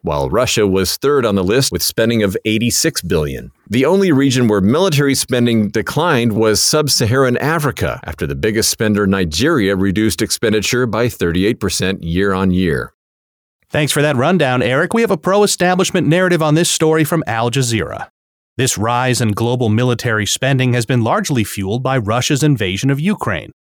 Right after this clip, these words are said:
Speaker 2: Unsurprisingly, that neighboring countries, such as Finland, Lithuania, and Poland, have had to ramp up spending to keep the Russian threat at bay.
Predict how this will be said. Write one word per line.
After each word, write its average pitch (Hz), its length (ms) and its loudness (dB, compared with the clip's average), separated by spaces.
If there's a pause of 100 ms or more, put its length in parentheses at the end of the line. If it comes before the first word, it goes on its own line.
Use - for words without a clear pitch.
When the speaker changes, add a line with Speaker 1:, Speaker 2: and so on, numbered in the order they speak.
(460)
Speaker 2:
Unsurprisingly, 123 880 0
that 110 220 -4
neighboring 113 460 0
countries, 120 580 -2
such 117 260 -2
as 107 220 0
Finland, 127 460 0
Lithuania, 117 600 -2
and 92 160 -6
Poland, 135 380 0 (320)
have 139 140 -2
had 127 160 0
to 123 100 0
ramp 123 380 0
up 123 180 -2
spending 104 460 0
to 101 80 -4
keep - 240 -4
the 98 100 -2
Russian 139 400 0
threat 110 340 -2
at 110 200 -4
bay. 104 340 -2